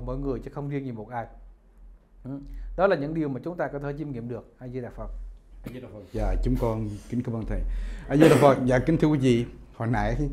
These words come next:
Speaker 2: cái Nhật Tường nói ra hai loại Phật tử, thầy cười. Và đó cũng là cái điều mà muốn cho quý vị thấy rằng đó, đây là không có sự sắp đặt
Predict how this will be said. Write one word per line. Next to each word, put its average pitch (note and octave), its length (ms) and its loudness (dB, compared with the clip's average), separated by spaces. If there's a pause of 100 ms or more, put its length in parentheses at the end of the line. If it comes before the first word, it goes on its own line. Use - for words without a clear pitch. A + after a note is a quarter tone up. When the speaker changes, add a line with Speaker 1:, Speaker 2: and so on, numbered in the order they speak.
(120)
Speaker 2:
cái C3+ 100 4
Nhật A#2+ 180 2
Tường G2+ 140 -2
nói B2 100 4
ra B2+ 60 2
hai A2+ 240 0
loại G#2 140 2
Phật G#2+ 160 0
tử, G#2 240 0
thầy G#2+ 100 -2
cười. F2+ 380 -4 (500)
Và A#2 100 6
đó C3+ 200 12
cũng F#3+ 140 4
là D3+ 100 8
cái D#3+ 140 4
điều B2+ 200 8
mà A2 100 2 (100)
muốn D3+ 120 2
cho D#3+ 100 4
quý D#3 120 4
vị B2 200 4
thấy D3+ 100 2
rằng C#3 220 -2
đó, A#2+ 120 -4 (460)
đây E3 120 4
là D#3 80 6
không E3 120 6
có F#3+ 80 0
sự C3+ 180 2
sắp - 180 0
đặt B2+ 140 -2